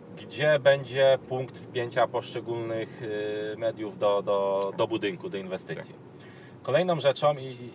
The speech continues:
Speaker 1: jest geologia. I tutaj, y, ostatnio miałem rozmowę z jednym z inwestorów. Tak, m-, ma taki problem.
Speaker 2: Mhm.
Speaker 1: Kupił działkę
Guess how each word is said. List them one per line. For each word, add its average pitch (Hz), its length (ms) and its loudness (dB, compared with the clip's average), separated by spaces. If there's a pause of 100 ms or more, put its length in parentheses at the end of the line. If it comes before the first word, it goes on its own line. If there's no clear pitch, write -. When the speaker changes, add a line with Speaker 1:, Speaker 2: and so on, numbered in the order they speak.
(320)
Speaker 1:
jest 135 420 -2 (100)
geologia. 104 600 4
I 95 80 -12
tutaj, 131 380 2
y, 113 40 -8 (540)
ostatnio 165 340 -2
miałem 147 300 2 (260)
rozmowę 117 720 4 (180)
z 95 60 -10
jednym 147 240 -2
z 143 40 -10
inwestorów. 120 760 -2 (1300)
Tak, 143 180 4
m-, 139 100 -6 (240)
ma 156 160 8
taki 147 260 0
problem. 85 420 4 (280)
Speaker 2:
Mhm. 123 180 -12 (120)
Speaker 1:
Kupił 208 300 -4
działkę 107 580 8